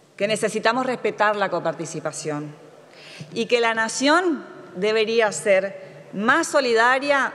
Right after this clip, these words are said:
a la hora de coparticipar impuestos, sobre todo los que se crearon en la emergencia.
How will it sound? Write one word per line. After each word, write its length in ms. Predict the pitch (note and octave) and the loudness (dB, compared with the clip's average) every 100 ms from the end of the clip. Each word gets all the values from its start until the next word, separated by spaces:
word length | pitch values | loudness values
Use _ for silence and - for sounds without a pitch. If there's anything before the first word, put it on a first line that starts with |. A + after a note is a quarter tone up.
| - | -4
a 120 | F3+ | 0
la 100 | G3 | 2
hora 100 | G#3 | 4
de 80 | A3 | 4
coparticipar 720 | G#3+ G3+ G3 F#3+ G3 F3+ G#3 | 2 0 0 -2 -6 0 0
impuestos, 800 | G#3 F3+ F#3 F#3 F#3 - D#3 - - - - - - - | 0 -4 0 0 0 -6 -10 -10 -18 -20 -20 -20 -20 -18
sobre 380 | - G#3+ A3+ A#3+ | -4 2 2 2
todo 240 | F4+ A4 | 0 2
los 100 | C#4+ | 2
que 80 | - | 0
se 140 | - | -4
crearon 320 | G#3 G3+ G#3 G#3 | 0 2 2 0
en 80 | |
la 80 | G3 | -2
emergencia. 680 | F3+ F3 F3+ E3+ E3 D#3 D#3 | -2 -4 -6 -6 -6 -6 -8